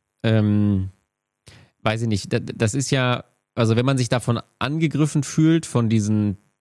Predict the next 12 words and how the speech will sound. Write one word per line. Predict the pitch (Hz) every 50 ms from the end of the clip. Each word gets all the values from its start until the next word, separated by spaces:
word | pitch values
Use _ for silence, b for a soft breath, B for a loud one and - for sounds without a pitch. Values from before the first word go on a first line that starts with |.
| _ _
Beleidigungen, | - 113 101 101 107 123 127 139 135 123 135 135 139 143 139 127
die | 113 113 110 90
auf | 101 104 104 95 - - 110
irgendwie | 95 107 107 104 101
Homosexualität | 98 113 113 110 101 - 113 104 - - - 107 101 101 - - 120 131 - -
abzielen, | - 117 - - - - - 117 113 113 123 127 135 131 b b b b b b _ _ _ _
dann | 110 113
ist | 113
natürlich | 127 117 - 120 113
die | - 117
Frage, | - 117 113 113 117 123 123 131 120
also | - 123 110 117 110 101